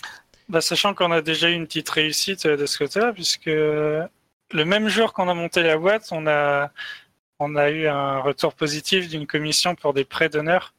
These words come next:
c'est-à-dire des, des prêts personnels, mais qui sont dédiés à être investis dans la boîte. Euh,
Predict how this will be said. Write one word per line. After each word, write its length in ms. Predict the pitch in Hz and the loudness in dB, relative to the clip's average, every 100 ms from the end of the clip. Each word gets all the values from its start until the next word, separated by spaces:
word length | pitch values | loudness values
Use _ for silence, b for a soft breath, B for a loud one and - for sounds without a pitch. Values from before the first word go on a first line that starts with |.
| B B B B B | B B B B B
c'est-à-dire 480 | - 143 135 151 143 | -6 -2 0 0 2
des, 460 | 139 135 131 135 | 2 2 2 0
des 120 | 131 135 | -2 -2
prêts 200 | - 151 | 0 2
personnels, 680 | 165 - - 165 175 170 | 0 0 0 2 2 0
mais 420 | 147 135 135 135 - | -4 -4 -2 -4 -6
qui 160 | 147 | -4
sont 400 | 131 - 139 135 | -2 0 -4 -6
dédiés 460 | 131 143 135 147 147 | -4 -4 -2 2 4
à 220 | 131 127 | 4 2
être 240 | 131 - 135 | -2 -4 -2
investis 380 | 131 - - 131 | -2 -2 -4 -6
dans 120 | 120 | -4
la 80 | 120 | 0
boîte. 320 | 160 - _ - B B B B B B - | 0 -2 _ -20 B B B B B B 0
Euh, 340 | 143 135 139 | 2 4 2